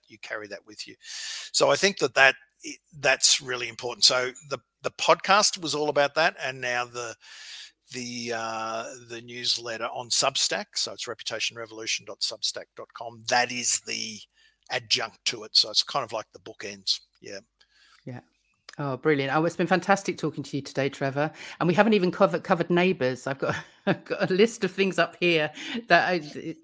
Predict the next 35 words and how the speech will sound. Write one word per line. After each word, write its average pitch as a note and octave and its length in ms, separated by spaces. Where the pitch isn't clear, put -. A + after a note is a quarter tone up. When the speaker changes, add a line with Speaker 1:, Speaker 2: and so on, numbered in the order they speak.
Speaker 2:
publicity A#3 560
team A3 200
for G3 100
Neighbours, D#3+ 240
gone D#3+ 180
very, F#3+ 220
very F#3+ 220
quickly, B2+ 560
because F3+ 220
I, A3 340
I A3+ 160
actually G3+ 300
remember F3 320
watching E3+ 320
the D3+ 60
first D#3 340
episode C#3+ 400
of - 80
Neighbours C3+ 600
many, E3+ 320
many D3 200
years C#3+ 220
ago. B2+ 300
And E3+ 120
now G#3 180
it's, D#3 260
Speaker 1:
<laughs> A#2+ 200
Speaker 2:
now G#3+ 100
it's G#3 180
ended. G#3 480
Speaker 1:
It's D3 200
ending. F3 420
It's B2 220
ending D#3 320
'cause D3 420